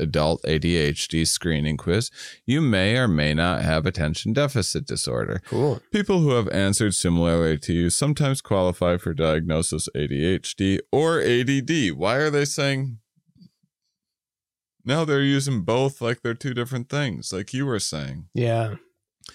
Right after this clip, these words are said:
Speaker 1: Some people with, uh, with scores similar to yours have sought professional treatment for this concern. Others have not.
Speaker 2: Isn't that
Speaker 1: Okay.
Speaker 2: saying nothing? Some people have
Speaker 1: That's a
Speaker 2: sought treatment.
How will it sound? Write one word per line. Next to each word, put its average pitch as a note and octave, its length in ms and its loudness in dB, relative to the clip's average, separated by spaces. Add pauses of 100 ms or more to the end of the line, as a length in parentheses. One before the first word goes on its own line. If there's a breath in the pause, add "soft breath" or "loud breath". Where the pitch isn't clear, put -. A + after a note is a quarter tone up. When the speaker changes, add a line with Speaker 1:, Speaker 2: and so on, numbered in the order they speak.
(400 loud breath)
Speaker 1:
Some D#3 280 0
people D#3+ 400 2
with, B2 220 0
uh, G#2+ 480 2
with G2 180 2
scores G#2+ 520 2
similar D3+ 520 0
to - 140 -2
yours D2+ 460 2
have E2 180 0
sought - 320 0
professional F2+ 600 -2
treatment D#2 580 -4 (420 soft breath)
for F#2 240 2
this E2+ 180 2
concern. C3 680 0 (320 soft breath)
Others A#2+ 420 0
have C#3 280 0
not. E3 540 -2 (960)
Speaker 2:
Isn't F3 180 2
that A#3+ 140 2
Speaker 1:
Okay. - 80 -2
Speaker 2:
saying C3 240 4
nothing? D3 520 0 (600)
Some A#3 280 0
people C3+ 360 0
have C#3+ 100 4
Speaker 1:
That's C#3+ 80 -2
a - 40 2
Speaker 2:
sought E3 200 0
treatment. G#2+ 540 -2